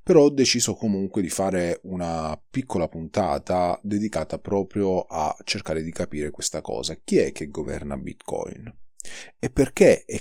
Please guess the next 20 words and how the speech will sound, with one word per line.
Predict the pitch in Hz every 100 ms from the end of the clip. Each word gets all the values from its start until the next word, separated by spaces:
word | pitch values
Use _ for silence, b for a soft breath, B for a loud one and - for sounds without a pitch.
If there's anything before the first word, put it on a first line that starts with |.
| -
così | - 98 104
difficile | 98 95 - 151 127 92 80 76
capire, | 90 82 85 82 80 80 76 B B B _
eh, | - 87 82
qual | - 101
è | 92 90 -
la | 95 82
governance | 85 113 78 - - - - -
di | 92 82
Bitcoin, | 73 - - - -
cioè | - - -
capire | 80 90 104 90
chi | - 90
è | 90 95 B B -
che | 92 -
dirige | 104 104 90 90 85
i | 87
fili | - -
di | 73 73
tutto? | 65 65 - -